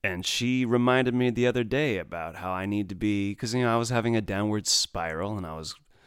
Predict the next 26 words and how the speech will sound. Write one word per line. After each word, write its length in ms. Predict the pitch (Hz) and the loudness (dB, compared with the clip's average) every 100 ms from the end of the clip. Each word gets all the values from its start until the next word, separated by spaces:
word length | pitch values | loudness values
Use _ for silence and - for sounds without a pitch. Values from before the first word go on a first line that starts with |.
| - - - | -20 -20 -10
as 220 | 92 90 | -6 -4
we 140 | 92 90 | -4 -6
do, 360 | 87 87 95 | -6 -6 -4
kind 200 | 101 95 | -4 -6
of 180 | 85 78 | -8 -8
reaching 400 | 85 101 - 101 | -4 -4 -2 -2
out 220 | 95 101 | -2 -2
and 240 | 95 90 80 | -4 -8 -8
blaming 600 | 82 92 98 98 98 95 | -4 -2 0 0 0 0
many 300 | 92 95 95 | 0 0 -2
other 180 | 90 87 | -2 -4
things 540 | - 107 98 90 107 | -6 -2 -2 -2 -4
for 120 | - | -6
my 200 | 87 82 | -6 -6
situation. 800 | 85 98 90 92 90 85 - 107 | -4 -6 -6 -8 -8 -8 -8 -6
And 120 | 104 92 | -6 -8
she 140 | 101 | -8
was 260 | 95 92 95 | -6 -6 -6
like, 300 | 92 92 101 | -6 -6 -4
"Well, 260 | 101 110 | -2 0
you 160 | 127 120 | 0 0
know, 220 | 107 123 | 2 0
maybe 320 | 123 110 113 | 0 -2 -2
you 160 | 120 120 | -2 0
need 220 | 123 120 | 0 -2
to 240 | 127 127 | -2 -4